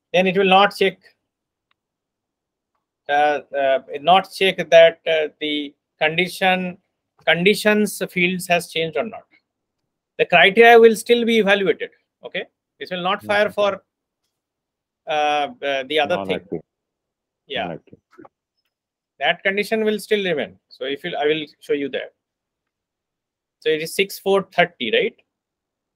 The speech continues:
Speaker 1: And now I am just not making any changes. I am saving it. Six five thirty-six now. It's changing, right? Every time I will hit this, it will change. See, six five forty-four.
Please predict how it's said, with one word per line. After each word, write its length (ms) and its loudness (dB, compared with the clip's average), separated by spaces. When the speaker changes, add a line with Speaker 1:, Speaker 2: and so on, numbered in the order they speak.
Speaker 1:
And 240 -2
now 200 2
I 100 6
am 320 0
just 240 -6
not 200 0
making 240 -4
any 140 -2
changes. 360 -6
I 40 -2
am 100 -4
saving 320 -2
it. 120 -10
Six 400 -10
five 300 4
thirty-six 480 -4
now. 260 -4
It's 240 -18
changing, 320 0
right? 260 0
Every 220 2
time 360 0
I 180 2
will 160 -2
hit 220 -2
this, 280 -2
it 140 -6
will 180 -8
change. 500 -6
See, 260 -8
six 220 -8
five 200 2
forty-four. 480 -2